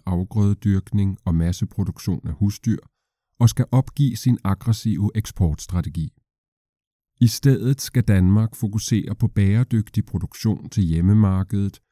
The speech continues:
og eksport vil ske til berigelse snarere end belastning af lokale økonomier, samfund og økologi i andre lande.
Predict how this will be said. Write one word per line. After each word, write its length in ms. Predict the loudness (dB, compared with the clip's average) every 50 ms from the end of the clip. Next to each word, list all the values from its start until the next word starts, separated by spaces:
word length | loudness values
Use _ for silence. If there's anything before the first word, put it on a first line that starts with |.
| _ _ _ _ _
og 100 | 0 0
eksport 640 | 0 2 0 -8 -2 2 4 4 4 2 -2 0 0
vil 80 | 0
ske 300 | 0 0 -2 -2 -2 -2 -4 -4
til 120 | -4 -2
berigelse 720 | 0 2 4 6 6 4 4 2 0 -2 -2 -2 -4 -4 -4 -6 _ _ _
snarere 540 | -2 0 2 2 2 2 2 0 0 0 0
end 140 | -2 0
belastning 760 | 0 0 0 0 0 0 -2 -4 -6 -2 0 0 0 0 -2 -4
af 100 | -4 -4
lokale 500 | -4 -4 -2 -4 -4 -2 -2 -4 -4 -4
økonomier, 760 | -4 -6 -4 -2 0 2 2 2 2 2 0 0 -2 -4 -4 -4 _ _ _ _ _
samfund 640 | -4 -2 0 2 2 0 -2 -4 -6 -6 -6 -8 -12 -10 _
og 100 | 0 0
økologi 640 | 0 0 0 -2 -4 -4 -4 -2 -2 -2 -2 -4 _ _ _
i 100 | -4 -4 -2
andre 320 | -2 -2 -2 -2 0 -2 -2
lande. 320 | 0 0 -2 -2 -4 -6